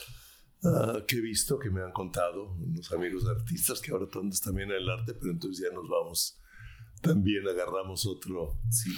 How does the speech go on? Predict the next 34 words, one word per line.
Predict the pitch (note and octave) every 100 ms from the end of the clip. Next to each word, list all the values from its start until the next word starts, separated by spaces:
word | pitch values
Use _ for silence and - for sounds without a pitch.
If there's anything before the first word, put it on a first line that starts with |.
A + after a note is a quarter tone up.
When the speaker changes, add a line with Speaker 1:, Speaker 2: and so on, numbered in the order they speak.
| - -
Speaker 1:
otro | G#2+ F2 F2+
camino | F2+ F#2 F#2+ G2+
que | A2+
es | F#2 G2+
el | F#2
arte, | F2+ F2 - A2+
que | - D#2+
es | - -
muy | - F2
interesante | E2+ - D#2 - E2 E2 A2
en | G2+
lo | F#2
que | - -
hemos | F2 -
platicado. | F2+ E2 G2 - F2 G2+ - - _ - - - - - - _ -
Pero, | A2 G2+ G2 F#2+ F2+ E2 - _ _ _ _ _ - - _ _ _ - - - - - - -
ah, | A2 F#2 F2+ F#2+
lo | A#2 G#2+
que | G#2
tú | B2+
estás | G#2+ B2+ G#2
diciendo, | G2 - G#2+ G2+ G2 - - - -
ah, | F2 E2 D#2+ -
es | A#2+ G2
verdad | F2 F2 E2+ E2+ -
totalmente. | - - F2 E2 D#2 D#2 - A2 - - _ _ _ - - -
Tengo | - F2 F2
un |
amigo | F2 E2+ E2+ E2+ -
que | - A#2 A2 - - - _ _
en | - F#2
medio | F2 F2+ F#2+ E2+
del | E2+ F2
arte, | F#2 F#2 G2 C#3 C3